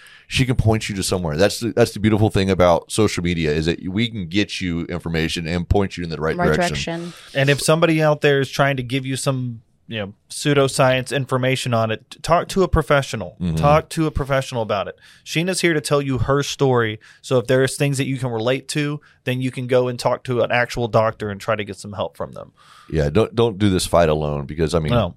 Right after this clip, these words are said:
Speaker 3: no.
Speaker 1: to live your life in pain and <laughs> misery,
Speaker 2: Yeah.
Speaker 1: it's, it's not right. It's not right for your family.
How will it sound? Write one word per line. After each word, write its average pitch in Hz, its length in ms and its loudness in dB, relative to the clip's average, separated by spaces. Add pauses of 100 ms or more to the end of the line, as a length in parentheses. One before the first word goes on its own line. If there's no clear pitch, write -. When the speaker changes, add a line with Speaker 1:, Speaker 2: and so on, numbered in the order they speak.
(140)
Speaker 3:
no. 104 120 -8
Speaker 1:
to 107 120 4
live 104 560 0
your 104 140 -4
life 90 320 4
in 87 100 -8
pain 82 420 -2
and 76 280 -6
<laughs> - 0 -
misery, - 880 -2
Speaker 2:
Yeah. 190 400 2
Speaker 1:
it's, - 240 -2
it's 127 280 2
not 113 200 4
right. 90 180 6
It's 82 120 -4
not 113 100 4
right 107 180 4
for 98 60 -6
your 85 120 -4
family. 82 540 -2